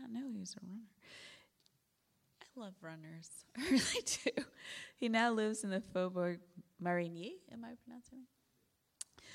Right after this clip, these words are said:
Seventh Ward of New Orleans. Uh, situated between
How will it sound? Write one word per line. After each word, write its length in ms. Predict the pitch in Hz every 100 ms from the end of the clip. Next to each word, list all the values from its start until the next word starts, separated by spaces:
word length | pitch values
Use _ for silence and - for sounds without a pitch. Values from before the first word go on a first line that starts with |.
| -
Seventh 360 | - 220 233 220
Ward 320 | 226 208 - -
of 120 | - 185
New 160 | 175
Orleans. 600 | 175 170 - - - - _ _ - - - - - - _ _ -
Uh, 200 | 175 170 -
situated 600 | - 294 - 254 226 226
between 500 | 190 - 190 180